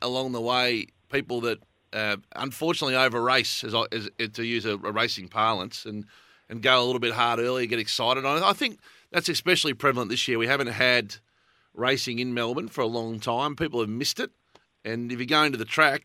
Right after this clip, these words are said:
that's really the exact reason why you should savour it and take your time, have some water between races, um, you know, delay your start, uh, uh, of having a, a, a drink if you choose today and do it responsibly, because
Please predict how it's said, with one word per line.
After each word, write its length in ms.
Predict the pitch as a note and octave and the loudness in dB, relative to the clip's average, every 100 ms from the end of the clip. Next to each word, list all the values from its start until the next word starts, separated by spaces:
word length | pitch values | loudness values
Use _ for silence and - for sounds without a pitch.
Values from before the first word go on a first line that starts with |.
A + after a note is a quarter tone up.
| _ | _
that's 420 | - C#3+ - - - _ _ _ | -2 -2 -2 -6 -10 _ _ _
really 320 | B2+ D#3+ E3 C3+ | 0 4 6 4
the 180 | C3+ | 2
exact 340 | A#2+ B2 D3+ E3 | -4 2 2 2
reason 360 | B2+ C3+ C3+ B2+ | 0 0 0 -2
why 160 | B2+ | 0
you 100 | C3 | 0
should 220 | A2+ C3 | -2 -2
savour 360 | - C3 C#3 G2+ | 2 4 4 2
it 60 | - | -6
and 220 | - A2 A2+ | -8 -8 -2
take 240 | C3 - | -2 -2
your 80 | A#2 | -4
time, 460 | - C#3 C3 C3 | -2 0 0 0
have 160 | B2 A2 | -2 -6
some 120 | A2 | -6
water 260 | A#2+ C#3 B2+ | -2 0 0
between 340 | A#2 B2+ A#2+ | -2 -4 -4
races, 640 | A#2+ C3 - C3+ A#2+ - - _ _ _ _ - | -2 -4 -4 -6 -6 -8 -12 _ _ _ _ -14
um, 320 | F#2+ F#2+ F#2+ - | -8 -6 -8 -10
you 100 | G#2+ | -8
know, 180 | G2 E2+ _ | -8 -10 _
delay 300 | B2 A#2+ C#3 | -4 0 2
your 140 | C3+ A#2+ | 0 -2
start, 380 | - C3+ C3+ - _ _ - | 0 2 0 -4 _ _ -8
uh, 180 | A2+ A2 - | -4 -4 -4
uh, 140 | A2 - | -6 -4
of 100 | G#2+ | -4
having 280 | A#2+ A#2+ A#2 | -4 -4 -6
a, 120 | A2 - | -8 -10
a, 140 | G#2+ G2+ _ _ | -10 -10 _ _
a 240 | G#2+ G#2+ A#2 | -12 -8 -6
drink 320 | A2+ C3+ B2+ | -4 -6 -6
if 100 | A2+ | -8
you 80 | A2+ | -6
choose 300 | C3+ C3+ B2+ | -4 -4 -4
today 160 | A#2 B2 | -2 -2
and 80 | |
do 60 | A#2+ | -2
it 60 | - | -4
responsibly, 400 | A#2+ B2+ A#2 A#2+ | -4 -4 -2 -4
because 340 | B2 D3 - | 0 0 0